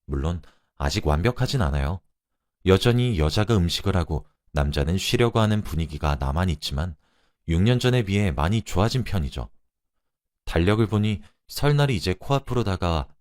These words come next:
갑자기 그해 설날의 기억이 나네요. 여러분들의 명절은 어떠신가요? 혹시 제 사연을 듣고 찔리시는 분이 있다면 이번 설날부터 태도를 바꿔보시는 건 어떠실까요? 서로 도와서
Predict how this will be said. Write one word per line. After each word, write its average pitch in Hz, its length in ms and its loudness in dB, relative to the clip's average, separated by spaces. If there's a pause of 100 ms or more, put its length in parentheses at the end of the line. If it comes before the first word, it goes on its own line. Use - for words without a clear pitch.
(160)
갑자기 - 640 -6
그해 80 300 0
설날의 127 500 0
기억이 78 300 -4
나네요. 82 400 -4 (1000)
여러분들의 117 500 2
명절은 92 400 2
어떠신가요? 78 720 -2 (600)
혹시 131 360 0
제 85 180 0
사연을 123 400 4
듣고 101 320 0
찔리시는 143 600 0
분이 92 160 0
있다면 78 480 -4 (480)
이번 82 260 2
설날부터 95 840 -2
태도를 131 380 -2
바꿔보시는 117 680 -2
건 101 120 -2
어떠실까요? 80 720 -4 (880)
서로 147 340 2
도와서 95 560 2